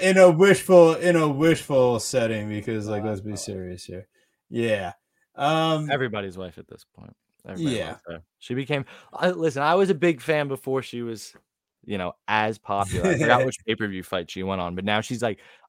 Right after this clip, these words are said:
Speaker 2: I was, like, following her at, like, whatever, four hundred thousand followers or some shit. Now she's, like, one point five million. It's nuts.
Speaker 1: Yeah,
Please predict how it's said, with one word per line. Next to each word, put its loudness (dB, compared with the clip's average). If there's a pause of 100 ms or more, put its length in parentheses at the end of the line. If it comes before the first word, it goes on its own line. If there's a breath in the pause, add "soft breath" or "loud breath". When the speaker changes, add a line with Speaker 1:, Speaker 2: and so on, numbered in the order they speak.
(100)
Speaker 2:
I 6
was, 2
like, -4
following 0
her 0
at, -6
like, -6
whatever, 2
four -2
hundred -6
thousand -4
followers -2
or -12
some -8
shit. -8
Now -4
she's, -10
like, -8
one -6
point -12
five -4
million. -14
It's -20
nuts. -14
Speaker 1:
Yeah, 8